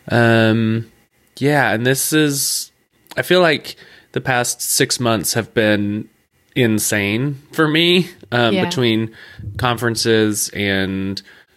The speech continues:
Speaker 1: going part-time at Tuple, then leaving Tuple, and then starting at Planet Scale, and then getting funding. So conferences are over. I'm at a job now that I feel really, really qualified to do,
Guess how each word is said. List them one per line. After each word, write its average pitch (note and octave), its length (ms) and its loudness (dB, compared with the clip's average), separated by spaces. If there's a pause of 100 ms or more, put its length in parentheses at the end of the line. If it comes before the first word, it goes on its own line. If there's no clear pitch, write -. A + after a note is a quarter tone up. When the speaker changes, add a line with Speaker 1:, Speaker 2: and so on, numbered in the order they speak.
(160)
Speaker 1:
going A#2 220 0
part-time C3+ 460 0
at - 80 -2
Tuple, A#2 360 -2
then G#2+ 200 -2
leaving C3 300 2
Tuple, A2+ 360 -2
and G#2 100 -2
then G2+ 120 -4
starting C3+ 400 0
at - 140 -8
Planet A2 280 -4
Scale, G2 400 -2
and F#2+ 120 -4
then G2 180 -4
getting A2 320 0
funding. G2 560 -2
So G2+ 400 0 (140)
conferences C#3+ 840 0
are A2+ 160 2
over. G#2+ 680 2 (400)
I'm G#2+ 160 -2
at A#2 160 2
a A2+ 80 2
job A2 360 0
now G#2 420 2
that G2+ 340 0
I G2+ 100 -2
feel G#2 260 -2
really, G2+ 360 2
really G2+ 260 2
qualified G2+ 800 0 (200)
to A#2 160 0
do, B2+ 540 0